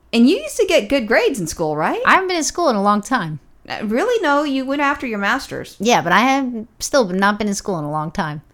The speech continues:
Speaker 1: All right, here's the fun one. Now, this one you should be able to do. All lesbians are sporty or can fix things.
Speaker 2: True.
Speaker 1: Okay, what can you fix?
Speaker 2: Computers.
Speaker 1: Okay, let's make it a little,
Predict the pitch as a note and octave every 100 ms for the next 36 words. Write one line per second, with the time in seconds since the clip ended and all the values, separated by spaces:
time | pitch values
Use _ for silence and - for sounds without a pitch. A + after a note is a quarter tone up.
0 | _ F#3+ F3+ - F3+ G#3+ G3+ - D#3+ D3+
1 | D3 - _ - A3+ G#3+ - C#4+ A#3 C4+
2 | G3+ G#3 F3+ F3+ E3 - - _ _ _
3 | - A3 C4 C4 B3+ A#3+ - - F3+ -
4 | - - B3 C4 D4 C#4+ - _ - -
5 | G#3 G3+ F#3+ - A#3 A3+ - C#3+ - -
6 | - _ - A#3 D#3 D3+ - _ _ _
7 | - A3+ G#3+ G3 - - - - _ G3+
8 | A#3+ B3 C4 B3 B3 G3 - - - _
9 | _ _ - A3 G3 F3 F#3+ G#3+ - _
10 | - G3+ E3+ - _ _ _ G#3 G#3+ C4+
11 | B3 B3+ G#3+ G#3